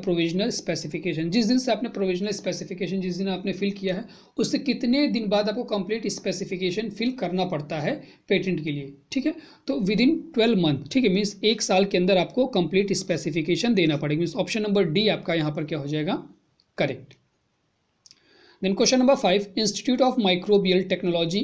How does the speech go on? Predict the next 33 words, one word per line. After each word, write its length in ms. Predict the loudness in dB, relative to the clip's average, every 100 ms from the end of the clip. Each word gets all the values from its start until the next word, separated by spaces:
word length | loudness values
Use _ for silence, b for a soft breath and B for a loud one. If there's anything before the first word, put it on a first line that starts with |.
| -2
is 140 | -4 B B -8
situated 600 | -4 0 2 2 2 0 0
in, 120 | -2
जो 140 | 0 -2
Institute 680 | 0 2 2 2 -2 0 2
of 80 | 2
Microbial 440 | 0 0 0 0 0
Technology 420 | -2 0 0 -2
का 460 | -2 -4 -6 -10 0
वो 100 | 0
कहाँ 240 | 2 0
पर 400 | 2 2 0 -8 -6
सिचुएटेड 600 | -2 -2 2 2 4 2
है? 300 | 2 -6 -12 -16 -2
करनाल 400 | 0 2 2 2
में, 240 | 0 -2
पलवाल 400 | -2 0 2 2
में, 140 | 0 0
हिसार 380 | 0 0 -2
में 240 | 0 -2 -4 B -2
या 140 | 0 0 -2 -8
चंडीगढ़ 400 | -2 2 4 2
में, 180 | -2 -6 -12 -6
ठीक 140 | -2
है? 120 | -2 -4 B 0
तो 60 |
वहाँ 160 | 2 4
का 160 | 2
कहाँ 380 | 0 -2 0 2
पर 180 | 2 2
सिचुएटेड 460 | 2 0 0 2 0
है? 200 | -2 -6 -2
चंडीगढ़, 460 | 0 2 0 -2